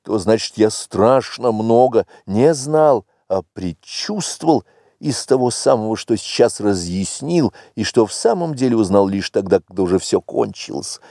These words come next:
Знания не было, но сердце билось от предчувствий, и злые духи уже овладели моими снами. И вот к этакому человеку я рвался.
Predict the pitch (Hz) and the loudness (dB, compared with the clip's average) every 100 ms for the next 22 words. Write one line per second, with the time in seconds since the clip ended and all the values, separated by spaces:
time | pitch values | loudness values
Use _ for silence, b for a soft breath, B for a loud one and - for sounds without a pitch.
0 | B 113 95 160 110 101 160 127 113 107 | B -10 -6 0 2 2 -2 -2 -2 0
1 | 104 90 90 80 69 b - 104 92 - | -2 2 0 0 -6 b -4 -2 -2 -8
2 | - 135 104 - - 95 90 85 101 87 | 0 2 2 0 -4 -2 -2 -2 0 2
3 | 87 - 87 - 95 - - - 143 - | 2 2 -2 -4 -12 -12 -12 -8 -8 -8
4 | - 101 B B 117 104 101 127 131 113 | -10 -10 B B 0 2 4 6 6 6
5 | 110 101 90 117 - 110 95 92 92 92 | 4 2 2 0 0 -4 0 4 4 4
6 | 92 87 98 87 87 87 82 - - 101 | 0 2 2 2 0 0 -4 -8 0 0
7 | 90 - b b b b b - 104 107 | 0 -10 b b b b b -4 0 6
8 | 127 123 - - 143 143 - 110 110 104 | 6 4 -8 -2 0 0 -4 -6 -2 -2
9 | 101 - 104 95 92 127 143 - 135 123 | -4 -2 0 2 4 4 2 0 -2 0
10 | 120 113 - - - | 0 -2 -4 -8 -14